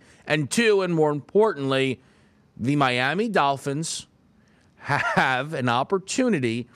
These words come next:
to be one of the very best offenses in the N F L. No matter what you think of Tua, who,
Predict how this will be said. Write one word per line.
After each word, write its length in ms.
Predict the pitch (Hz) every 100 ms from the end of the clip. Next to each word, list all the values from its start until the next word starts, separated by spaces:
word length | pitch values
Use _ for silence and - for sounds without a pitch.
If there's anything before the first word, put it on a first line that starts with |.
| _ _ -
to 80 | 139
be 80 |
one 140 | 147 143
of 80 | 139
the 80 |
very 400 | 127 98 131 147
best 280 | 135 139 127
offenses 720 | 127 120 117 131 117 123 113 -
in 200 | 120 113
the 120 | 107
N 120 | 101
F 180 | 107 -
L. 280 | 104 80 - _ _ _ _ -
No 60 | 120
matter 160 | 127
what 280 | 113 131 151
you 140 | 175 170
think 360 | - 185 185
of 140 | 147 -
Tua, 340 | 135 110 117
who, 220 | 165 202